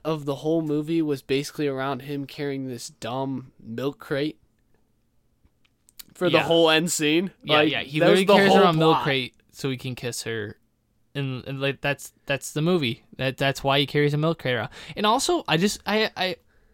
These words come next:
Speaker 2: let's get into the Swedish boy.
Speaker 1: Ah, yes.
Speaker 2: His
Speaker 1: I mean
Speaker 2: accent made me laugh every time he opened his mouth.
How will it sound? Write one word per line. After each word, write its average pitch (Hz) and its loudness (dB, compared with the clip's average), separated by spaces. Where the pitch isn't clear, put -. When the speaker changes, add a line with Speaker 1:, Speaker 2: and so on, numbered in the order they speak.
Speaker 2:
let's 240 0
get 285 0
into 208 -2
the 127 -4
Swedish 113 -8
boy. - -14
Speaker 1:
Ah, 131 -4
yes. 120 -10
Speaker 2:
His 269 4
Speaker 1:
I 180 2
mean 214 6
Speaker 2:
accent 175 0
made 170 4
me 180 2
laugh 156 2
every 143 -2
time 147 -4
he 131 -4
opened 123 -6
his 117 -12
mouth. 87 -14